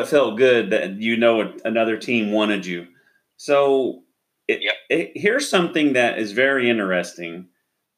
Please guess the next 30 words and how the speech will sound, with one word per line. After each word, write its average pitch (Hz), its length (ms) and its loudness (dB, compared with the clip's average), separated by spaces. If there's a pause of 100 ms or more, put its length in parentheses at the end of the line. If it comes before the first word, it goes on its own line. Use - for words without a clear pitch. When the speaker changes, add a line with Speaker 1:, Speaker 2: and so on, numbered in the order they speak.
(100)
Speaker 1:
Uh, 110 400 2
you 131 200 -2
were 196 160 2
on 170 140 2
a 127 100 -4
team, 107 800 -2
and 117 100 -2
I 135 80 2
don't 143 120 0
know 127 80 4
if 104 100 0
this 117 140 -4
is 110 80 -12
your 101 120 -2
first 117 380 -4
year 101 180 -4
in, 95 180 -6
with 104 200 -6
Detroit, 98 560 -4
but 104 180 -2
you 139 160 0
were 156 160 2
on 143 100 2
a 123 40 -2
team 143 300 -6
that 120 100 0
was 101 160 -4
fifty 170 720 -2
and 113 200 -2
ninety, 110 640 -6